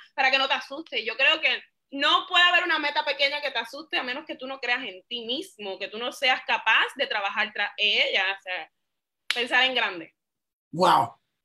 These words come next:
Speaker 2: me encanta, me encanta eso. Ahora cuéntame, una meta es algo fenomenal, le, le pones meta, pones fecha para cuando lograrlo, pero, pero ¿cómo es que te organizas tú durante la semana para poder ser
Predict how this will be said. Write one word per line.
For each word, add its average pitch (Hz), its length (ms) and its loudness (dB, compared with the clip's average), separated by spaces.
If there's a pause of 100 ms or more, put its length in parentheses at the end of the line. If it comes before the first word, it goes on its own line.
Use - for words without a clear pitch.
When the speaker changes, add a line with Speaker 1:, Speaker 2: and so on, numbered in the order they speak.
(120)
Speaker 2:
me 151 100 -2
encanta, 165 540 2
me 151 160 0
encanta 160 420 2
eso. 135 260 -2 (380)
Ahora 202 280 8
cuéntame, 143 460 2 (520)
una 269 260 8
meta 302 360 8
es 214 200 0
algo 247 240 8
fenomenal, 170 680 4
le, 156 140 0
le 147 200 2
pones 175 460 4
meta, 226 380 4
pones 180 360 2 (100)
fecha 254 580 4
para 220 160 6
cuando 214 180 8
lograrlo, 233 600 8 (460)
pero, 208 280 0
pero 208 260 4
¿cómo 392 220 2
es - 80 -8
que - 100 6
te - 80 6
organizas 208 540 4
tú 240 140 4
durante 214 320 4
la 196 120 2
semana 160 640 0 (320)
para 175 160 4
poder 208 220 8
ser 214 400 4